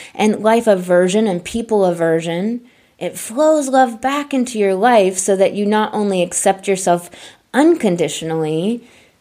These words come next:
but you can accept life and others unconditionally as well. More than that, you can love.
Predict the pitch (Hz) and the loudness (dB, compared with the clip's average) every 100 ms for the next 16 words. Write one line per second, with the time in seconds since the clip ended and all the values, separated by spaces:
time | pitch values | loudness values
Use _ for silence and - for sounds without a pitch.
0 | _ 220 - 214 220 214 196 - 196 190 | _ -4 -2 -2 0 0 0 0 -2 -2
1 | 185 208 202 190 175 - - 208 196 180 | -4 0 2 0 -6 -6 -2 2 2 2
2 | 170 175 175 165 170 160 160 170 185 160 | -2 -2 -4 -4 -4 -2 -2 -2 0 -2
3 | - - _ 190 208 220 208 196 190 226 | -6 -14 _ 0 4 4 4 0 2 2
4 | 233 196 180 185 170 170 196 214 175 160 | 0 -2 -4 -4 -6 -2 0 0 0 -4